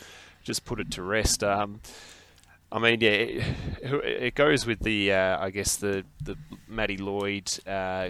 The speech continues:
Max King goal kicking thing. We, we've had a couple of shockers this year on the media front. Um, it, it's just something that, it's just an easy thing we can get right that we're not. So this is probably in that basket, uh, in that sense. I mean,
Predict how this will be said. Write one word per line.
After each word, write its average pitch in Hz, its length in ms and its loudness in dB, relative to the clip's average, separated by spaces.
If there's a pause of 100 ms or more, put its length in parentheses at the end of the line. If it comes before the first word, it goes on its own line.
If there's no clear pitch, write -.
(120)
Max 101 320 -8
King 95 220 -10
goal 95 240 -2
kicking 98 380 -10
thing. 95 260 2
We, 123 160 -2
we've 151 220 -2
had 135 140 2
a 104 40 -6
couple 98 300 -6
of 90 80 -4
shockers 95 400 -4
this 95 220 -2
year 92 140 0
on 90 120 -6
the 82 60 -10
media 87 340 -6
front. 104 320 -8 (160)
Um, 101 420 -6 (400)
it, 90 280 -8
it's 113 260 -2
just - 160 0
something 104 380 -2
that, 101 160 -6
it's - 180 -2
just - 180 0
an 98 100 -4
easy 101 300 -4
thing 95 200 -10
we 92 120 -6
can 95 140 -14
get 92 220 -6
right 95 280 0
that 104 140 -2
we're 98 120 -2
not. 95 300 -4
So 104 320 2 (720)
this 135 160 2
is 135 60 -4
probably 113 300 4
in 98 100 -4
that 98 220 -4
basket, 90 540 0
uh, 98 260 -4 (140)
in 107 180 -10
that 95 200 -6
sense. 98 360 0
I 104 40 2
mean, 101 380 -4